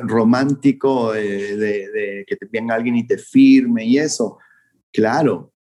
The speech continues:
pasa cuando tú tienes el tráfico de esos números. O sea, hoy en día tú mostrar una buena música tiene que ser una conexión que puede ser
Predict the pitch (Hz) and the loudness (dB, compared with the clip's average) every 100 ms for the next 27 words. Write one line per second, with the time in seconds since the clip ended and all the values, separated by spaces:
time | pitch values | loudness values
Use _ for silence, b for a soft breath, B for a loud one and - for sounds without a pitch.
0 | _ - 196 202 107 - 123 113 - 123 | _ -4 -4 -4 -14 -10 -8 -8 -4 -2
1 | 131 131 123 117 - 127 113 117 120 113 | 0 0 2 -2 0 -6 -4 -6 -4 -2
2 | 110 104 95 117 120 104 95 82 - - | -4 -6 -4 2 2 2 -2 -4 -8 -12
3 | b b b b - 113 - 110 110 135 | b b b b -4 -4 -2 -2 2 4
4 | 147 147 151 139 - 147 143 139 135 120 | 4 4 2 0 0 2 4 2 0 -2
5 | - _ _ _ - 131 127 139 135 143 | -8 _ _ _ -4 -2 -2 -4 -2 0
6 | 143 131 139 135 139 160 180 175 180 147 | 0 0 0 -2 -4 -6 -6 -8 -6 -6
7 | 143 160 170 175 170 190 180 180 180 180 | -4 -6 -6 -6 -4 -2 0 0 0 -4
8 | 170 170 - - 170 170 165 147 156 147 | -8 -8 -10 -6 -4 -4 -6 -2 0 0
9 | 151 156 147 147 156 143 - | 0 -2 -2 -2 0 -2 -4